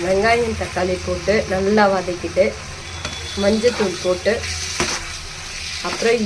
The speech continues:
ஈரலை போட்டு பெப்பர் பொடி இருக்கு இல்லையா, அதை கொஞ்சம் லைட்டா போட்டுக்கணும்.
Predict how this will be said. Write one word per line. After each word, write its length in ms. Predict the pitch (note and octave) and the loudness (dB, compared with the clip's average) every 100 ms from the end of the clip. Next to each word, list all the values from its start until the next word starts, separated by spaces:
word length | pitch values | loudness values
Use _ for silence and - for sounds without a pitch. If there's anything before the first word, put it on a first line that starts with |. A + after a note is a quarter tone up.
| G#3+ | 2
ஈரலை 320 | A#3 G#3+ F#3+ E3 | 2 2 0 -2
போட்டு 340 | E3+ - D#3 E3 D#3+ - - - - - - - - - - - - - - | -6 -4 -2 -2 -4 -10 -12 -10 -10 -10 -10 -12 -12 -12 -10 -12 -12 -10 -4
பெப்பர் 360 | G#3 A3+ B3+ G3+ | 0 2 2 4
பொடி 180 | F#3+ G3 | 4 4
இருக்கு 180 | F#3 F#3+ | 0 -2
இல்லையா, 200 | F#3+ G#3 F#3 E3 | 2 2 2 0
அதை 160 | F3+ A3 G#3+ | -2 0 2
கொஞ்சம் 360 | F#3+ F#3+ C4 - - - - F#3+ | 2 0 -2 -4 -10 -10 -6 0
லைட்டா 420 | F3+ G3 - B3 D#4+ - - - - - - | 2 2 2 2 2 -4 -12 -10 -6 -4 -2
போட்டுக்கணும். 580 | G#3+ G3+ G3 F3+ F#3+ | -2 0 0 0 0